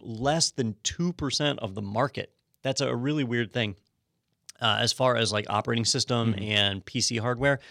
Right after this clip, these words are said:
Speaker 1: Apple has a very, very small percentage. Now, you switch over to the cell phone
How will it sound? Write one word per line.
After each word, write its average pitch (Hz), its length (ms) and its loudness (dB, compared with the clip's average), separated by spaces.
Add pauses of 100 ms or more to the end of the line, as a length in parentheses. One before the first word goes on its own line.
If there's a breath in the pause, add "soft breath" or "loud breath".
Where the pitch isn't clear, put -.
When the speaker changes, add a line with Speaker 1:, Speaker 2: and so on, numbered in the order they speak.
(260 loud breath)
Speaker 1:
Apple 123 280 4
has 107 100 4
a 107 60 4
very, 117 240 6
very 107 180 4
small 98 240 -2
percentage. 101 400 -6
Now, 107 240 2 (540 soft breath)
you 120 160 -2
switch - 280 -4
over 113 140 0
to 110 80 -6
the 98 100 -8
cell 135 360 -2
phone 104 500 -4